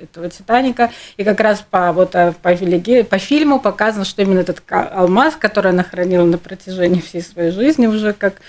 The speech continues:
знак любви, да, и вот она его с-, э, спускает в океан. Правда ли, что он до сих пор находится на дне океана, и вообще его история изначально?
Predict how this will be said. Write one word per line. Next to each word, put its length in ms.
знак 400
любви, 480
да, 240
и 40
вот 180
она 200
его 260
с-, 200
э, 280
спускает 600
в 40
океан. 480
Правда 420
ли, 200
что 220
он 180
до 80
сих 240
пор 180
находится 560
на 100
дне 200
океана, 420
и 180
вообще 520
его 400
история 400
изначально? 760